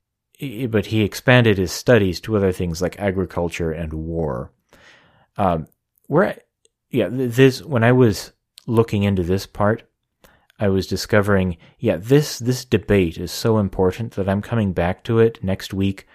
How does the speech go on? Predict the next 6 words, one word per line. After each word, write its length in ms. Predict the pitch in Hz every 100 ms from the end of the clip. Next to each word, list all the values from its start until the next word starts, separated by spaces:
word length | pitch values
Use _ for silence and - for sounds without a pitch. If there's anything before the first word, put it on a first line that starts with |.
| _
for 380 | _ 98 82 - _
its 280 | - 113 -
own 180 | 98 87
whole 300 | 80 95 82
episode. 600 | 78 78 - - - - _ _ _ - _
And 460 | - 104 92 85 85